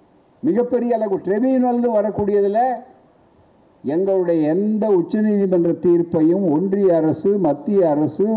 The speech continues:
மதிப்பதில்லை. இதற்கு நாங்கள் என்ன செய்யணும்? மூன்று வழி தான் இருக்கு. ஒண்ணு, நாங்க இந்த tribunal மா-, மூ-, மூடணும், இல்லைன்னா நாங்க contempt of court என்று அவமதிப்பு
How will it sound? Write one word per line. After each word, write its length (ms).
மதிப்பதில்லை. 840
இதற்கு 340
நாங்கள் 280
என்ன 100
செய்யணும்? 360
மூன்று 320
வழி 260
தான் 140
இருக்கு. 280
ஒண்ணு, 180
நாங்க 260
இந்த 180
tribunal 520
மா-, 260
மூ-, 300
மூடணும், 580
இல்லைன்னா 420
நாங்க 260
contempt 520
of 60
court 280
என்று 240
அவமதிப்பு 640